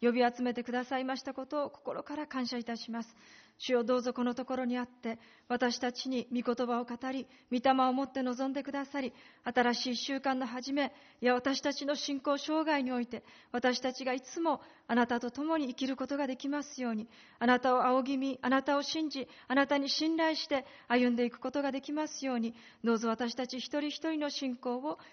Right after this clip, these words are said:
今朝もあなたが引き上げてください。どうぞ私たちをあなたによって新しいものと作り変えてくださり、あなたの本当に御胸に従って、あなたに与えられた使命を最後まで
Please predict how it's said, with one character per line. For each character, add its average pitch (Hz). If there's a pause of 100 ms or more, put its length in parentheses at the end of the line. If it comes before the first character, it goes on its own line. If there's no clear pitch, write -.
今 240
朝 233
も 226
あ 226
な 233
た 247
が 269 (280)
引 -
き 240
上 226
げ 220
て 233
く 233
だ 226
さ 233
い。 233 (340)
ど 240
う 240
ぞ 247
私 240
た 254
ち -
を 254 (240)
あ 240
な 254
た 269
に 269
よ 269
っ 269
て 277
新 262
し 302
い 285
も 277
の 277
と 277
作 294
り 302
変 311
え 311
て 311
く 302
だ 302
さ 311
り、 294 (320)
あ 240
な 247
た 262
の 294
本 - (120)
当 359
に 339
御 294
胸 269
に 233
従 -
っ 302
て、 247 (260)
あ 240
な 247
た 254
に 254
与 277
え -
ら 285
れ 285
た 285
使 302
命 330
を 294
最 330
後 339
ま 311
で 247